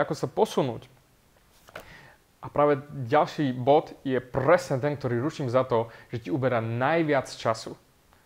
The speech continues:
Skúšal si sa zamyslieť, koľko presedíš nad Facebookom, chatmi, pokecmi, Badu a ja neviem ešte jakými hovadinami, alebo vôbec len vyťukávaním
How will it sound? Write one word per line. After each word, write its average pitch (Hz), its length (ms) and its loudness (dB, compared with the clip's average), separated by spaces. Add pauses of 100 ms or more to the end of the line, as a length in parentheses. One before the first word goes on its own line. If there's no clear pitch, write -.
(120)
Skúšal 214 320 -6
si 254 140 -6
sa 220 100 4
zamyslieť, 165 640 0 (160)
koľko 175 540 4
presedíš 127 420 0
nad 113 160 -8
Facebookom, - 800 -2 (400)
chatmi, 135 560 0 (360)
pokecmi, 131 720 2 (160)
Badu 131 640 2
a 120 240 4
ja 156 80 0
neviem 170 240 -2
ešte 156 160 -2
jakými 160 320 2
hovadinami, 135 720 4 (240)
alebo 135 240 4
vôbec 175 320 4
len 175 160 0 (160)
vyťukávaním 160 880 0